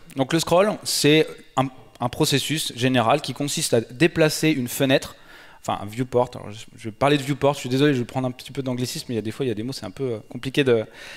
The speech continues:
de traduire. Donc de déplacer un viewport, c'est-à-dire la, la fenêtre de contenu, euh, sur laquelle vous êtes en train de, de jeter un œil. Donc c'est typiquement, euh, vous avez un contenu qui est très large, vous allez juste afficher une fenêtre de ce contenu et vous allez déplacer cette fenêtre dans tout ce contenu.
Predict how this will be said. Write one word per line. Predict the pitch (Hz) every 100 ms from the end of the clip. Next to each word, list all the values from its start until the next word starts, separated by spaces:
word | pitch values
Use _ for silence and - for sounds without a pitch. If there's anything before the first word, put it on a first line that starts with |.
| - -
de | 123 127
traduire. | 120 131 127 160 131
Donc | 127 123
de |
déplacer | 135 160 170 175
un | 139
viewport, | 123 147 151 170 175 - -
c'est-à-dire | - - 131 131
la, | 107
la | 110 110
fenêtre | - 156 160 135
de | 127
contenu, | 135 127 147 170 - - -
euh, | - 120
sur | 113 117
laquelle | 117 160
vous | 131
êtes | 127 123
en |
train | - 147
de, | 135 110 110 113 110 113 - -
de | 123 123
jeter | 135 139
un | 120
œil. | 92 - _ - _ -
Donc | 110 - _ - _ _ -
c'est | - 104 _ _
typiquement, | - 127 127 131 135 147
euh, |
vous | 110 113 117
avez | 117
un | 123
contenu | 117 131 - 135
qui |
est | 117
très | -
large, | 113 120 151 110 - - -
vous | 110
allez | 110 120
juste | 139 147
afficher | 131 135 151
une | 127
fenêtre | 117 151 160 139
de | 135
ce |
contenu | - 120 139 170
et |
vous | 120
allez | 107 98
déplacer | 131 131 123
cette | 127 117 -
fenêtre | 104 127
dans | 117
tout | 101 117
ce |
contenu. | - -